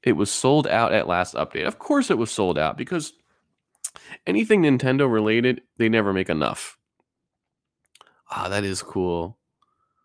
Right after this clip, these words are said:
Uh, there's no way I'm spending two hundred thirty dollars on Legos, but,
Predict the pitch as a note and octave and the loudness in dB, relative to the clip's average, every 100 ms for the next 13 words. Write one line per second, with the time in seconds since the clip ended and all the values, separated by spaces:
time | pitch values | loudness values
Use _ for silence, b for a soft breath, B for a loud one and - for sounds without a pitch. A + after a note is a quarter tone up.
0 | _ _ _ _ _ _ - F#2+ G2+ B2 | _ _ _ _ _ _ -8 -2 2 4
1 | B2 A2+ G2 - F#2+ E2 A2 F#2 F2 G2+ | 6 6 4 2 -2 0 -2 0 0 -2
2 | E2+ F2 E2 D#2 C2+ C2 E2 C#2+ A1+ A1+ | 0 2 0 0 -6 -4 -4 -4 -4 -6
3 | - B1 A#1 | -6 -6 -6